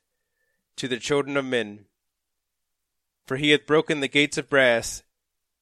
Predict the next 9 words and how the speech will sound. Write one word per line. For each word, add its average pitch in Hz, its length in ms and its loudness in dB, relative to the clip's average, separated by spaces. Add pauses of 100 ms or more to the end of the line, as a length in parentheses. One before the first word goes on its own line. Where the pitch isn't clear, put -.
(500)
and 127 120 -8
cut 160 200 2
the 147 80 -4
bars 143 320 4
of 127 100 -10
iron 135 440 0 (120)
in 139 120 -8
sunder. 110 480 -6 (3000)
Fools, 180 480 -2